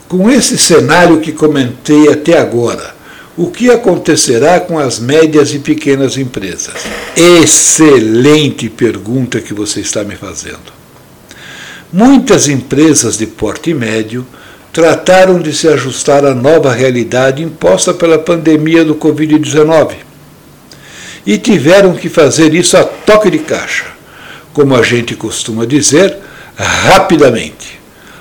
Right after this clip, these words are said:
Alguns foram mais afoitos e trataram de ajustar-se com recursos dos colaboradores, como usar seus computadores próprios,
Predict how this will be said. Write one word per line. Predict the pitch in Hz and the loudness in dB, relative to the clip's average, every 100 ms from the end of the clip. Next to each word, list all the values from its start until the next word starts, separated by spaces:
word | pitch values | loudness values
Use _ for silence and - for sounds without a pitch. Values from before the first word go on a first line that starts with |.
| - - | -20 -2
Alguns | 135 131 120 185 311 - - | 2 2 2 2 2 0 -4
foram | - 160 156 | 0 2 2
mais | 156 165 | 2 4
afoitos | 190 - 151 196 151 - - - - - - | 2 2 2 2 2 -4 -8 -12 -18 -20 -12
e | 131 | -10
trataram | 127 165 135 185 196 175 | -2 0 2 2 4 2
de | 151 | 2
ajustar-se | 165 135 131 - 175 185 - | 2 2 -4 0 2 2 -2
com | 180 165 | -8 -4
recursos | 139 139 - 185 - 165 | 0 0 0 -6 -6 -6
dos | 151 175 | -2 -2
colaboradores, | - 170 180 185 180 131 170 101 - - - - - - - | 2 2 4 4 4 6 4 2 -6 -14 -18 -20 -18 -18 -8
como | - 175 156 156 160 | 2 2 4 -2 0
usar | 196 135 147 170 156 | -2 0 2 4 2
seus | - 131 - | -2 -4 -2
computadores | 139 113 - 113 107 113 120 | -2 -2 -4 -2 -2 -4 -4
próprios, | - 151 143 139 139 131 131 | 0 4 6 4 2 -6 -6